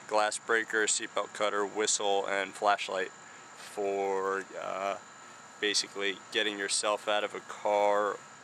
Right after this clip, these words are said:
that's been in an accident, or getting someone else out of a car that's been in an accident, if a car's on fire, or, um, it's underwater.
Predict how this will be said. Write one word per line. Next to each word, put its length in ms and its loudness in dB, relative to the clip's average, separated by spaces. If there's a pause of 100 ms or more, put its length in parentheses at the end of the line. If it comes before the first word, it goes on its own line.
(340)
that's 220 -6
been 180 -4
in 80 0
an 140 -4
accident, 680 0
or 80 -2
getting 300 0
someone 320 -2
else 240 2
out 160 -2
of 60 -4
a 220 -8
car 260 4 (500)
that's 160 -6
been 180 -2
in 120 0
an 120 2
accident, 560 0 (360)
if 160 -18
a 20 -10
car's 220 2
on 140 0
fire, 580 4 (600)
or, 480 2
um, 360 -4 (720)
it's 180 -4
underwater. 680 2